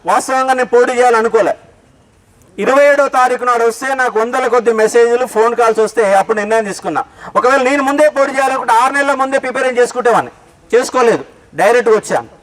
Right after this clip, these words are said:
కానీ ఇవాళ ఎవరైతే ఓటర్స్ ఉన్నారో ఆ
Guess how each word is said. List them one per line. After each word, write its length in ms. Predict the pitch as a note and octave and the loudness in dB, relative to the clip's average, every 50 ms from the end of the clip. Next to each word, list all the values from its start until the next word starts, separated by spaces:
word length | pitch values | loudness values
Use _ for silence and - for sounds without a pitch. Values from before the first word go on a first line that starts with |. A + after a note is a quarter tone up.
| _ _ _ _ - | _ _ _ _ -2
కానీ 300 | - F#3 G3 G#3 G#3 G3+ G3+ G#3 G#3+ - - - - - - - F3 | 0 0 0 0 -2 -4 -6 -8 -8 -10 -14 -20 -20 -18 -10 -6 -2
ఇవాళ 220 | G3 A3+ A#3 A3+ A3+ A3+ G#3+ | 0 2 2 4 4 4 4
ఎవరైతే 380 | - A#3+ A#3+ A#3+ A#3 A#3 A#3+ A#3 G#3+ G#3+ A#3 | 4 4 4 2 2 2 2 2 4 4 4
ఓటర్స్ 320 | B3 - C4 B3+ - - A#3+ | 2 2 0 -2 -2 -2 -2
ఉన్నారో 280 | A3+ A#3 A#3 A3+ A#3 A3 - - - - - - - - F3+ | 0 0 2 2 2 2 0 -2 -6 -12 -20 -16 -8 -2 0
ఆ 60 | G3 | 2